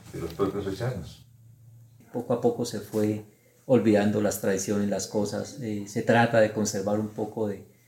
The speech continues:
Speaker 2: de, de ese entonces, pero,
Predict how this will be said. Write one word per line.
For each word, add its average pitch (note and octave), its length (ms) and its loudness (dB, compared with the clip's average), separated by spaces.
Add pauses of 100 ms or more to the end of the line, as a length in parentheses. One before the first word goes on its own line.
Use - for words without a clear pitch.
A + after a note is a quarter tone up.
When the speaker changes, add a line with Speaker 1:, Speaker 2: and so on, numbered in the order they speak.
(300)
Speaker 2:
de, G2 400 -8
de G2 260 -4
ese G2+ 160 -4
entonces, G#2+ 640 0
pero, G2+ 840 2